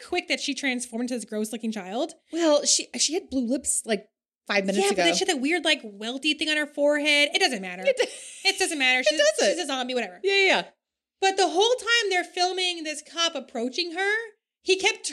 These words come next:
Speaker 1: turning to the camera people and, like, saying something to the camera guy and the hazmat person. I'm like, "Stop turning your back on a zombie."
Speaker 2: We both know what's
Speaker 1: Haven't
Speaker 2: going to happen.
Speaker 1: He saw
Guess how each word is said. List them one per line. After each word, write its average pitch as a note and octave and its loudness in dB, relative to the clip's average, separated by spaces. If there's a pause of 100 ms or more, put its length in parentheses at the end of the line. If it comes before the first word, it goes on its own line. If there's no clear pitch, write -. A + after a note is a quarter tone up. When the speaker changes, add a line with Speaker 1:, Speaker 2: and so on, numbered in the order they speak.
(120)
Speaker 1:
turning G4+ 2
to E4 -2
the D4+ 2
camera F#4 0
people D4 0
and, D4 -2
like, C#4 -2
saying D#4+ 0
something E4 -6
to C4+ -2 (140)
the C4+ -2
camera C#4 0
guy C4+ 2
and B3+ -2
the A#3 0
hazmat C#4 2
person. C4+ -2
I'm D#4 0
like, E4 2
"Stop G4+ 2
turning G#4+ 2
your G#4 4
back E4 4
on E4 0
a D4 -2
zombie." E4 0
Speaker 2:
We B3+ 4
both C4 2
know A3+ 4
what's F#3+ 4
Speaker 1:
Haven't E4+ 6
Speaker 2:
going G4 4
to G3 2
happen. E3 -2
Speaker 1:
He C5 2
saw B4 0